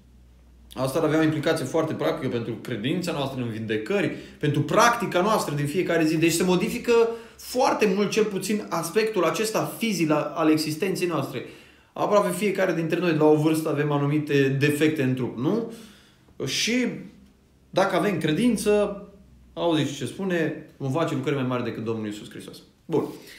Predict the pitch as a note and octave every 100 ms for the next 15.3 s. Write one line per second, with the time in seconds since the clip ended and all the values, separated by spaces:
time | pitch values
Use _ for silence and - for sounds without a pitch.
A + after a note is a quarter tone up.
0 | - - - A3+ A#3 B3 - G#3+ G#3+ -
1 | E3+ - F3+ D#3 D#3+ F3 F3+ F#3+ F#3 E3+
2 | F3 D#3+ D3+ D#3 F3 D3+ D3 D3 G3 F#3+
3 | - D3+ D3+ D#3+ D3 C#3+ D3+ C#3 B2+ C3+
4 | B2 - - - - - - - B2 A#2+
5 | A2+ G#2+ - - - - D#3+ C#3 D#3+ G#3
6 | D#3 - D3+ C3+ - D#3 D#3 D3+ D#3+ D#3
7 | C#3+ C3+ B2+ A#2+ A2 - - - - _
8 | _ - G#2+ G#2+ G#2 G#2 G2+ F#2+ - -
9 | - C#3+ C#3 B2+ C3 C#3+ C3+ C3 D#3 C3+
10 | - C3+ B2 D3 D3 B2+ C3 B2 A2 A#2+
11 | - D#3+ C#3 C3 B2+ A#2+ - - C3+ D#3
12 | C#3+ C3 C#3+ - - G#2+ G#2+ A2 G2+ -
13 | - - _ _ - - G#2 A#2+ D3+ C#3
14 | A#2 D#3+ D3+ C3+ D3 C3+ C3 C3+ D3+ D3
15 | C#3 B2+ A2+